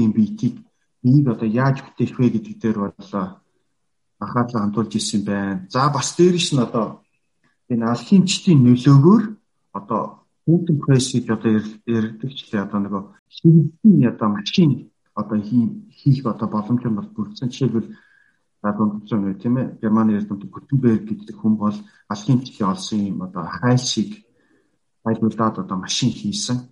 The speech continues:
За, тэгээд, одоо чиз, тэ, бэлтгэл хийдэг одоо машиныг жоохон өөрчлөөд хийсэн. За, дээрх нь өөрөө судалж хагаад одоо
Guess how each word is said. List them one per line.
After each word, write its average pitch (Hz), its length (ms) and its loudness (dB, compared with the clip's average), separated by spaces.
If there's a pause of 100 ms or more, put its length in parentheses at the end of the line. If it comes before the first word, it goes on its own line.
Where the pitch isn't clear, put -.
(440)
За, 101 120 -6
тэгээд, 104 280 -4 (680)
одоо - 340 -14
чиз, - 440 -2
тэ, 131 140 -2
бэлтгэл 139 380 -6
хийдэг 104 260 -4 (120)
одоо 101 200 -6
машиныг 95 400 -6
жоохон 107 360 -2
өөрчлөөд - 360 -8
хийсэн. 110 360 -4 (520)
За, 117 120 0
дээрх 139 400 4
нь 127 60 4
өөрөө 123 340 6
судалж - 400 -12
хагаад 107 320 -2
одоо 95 180 -6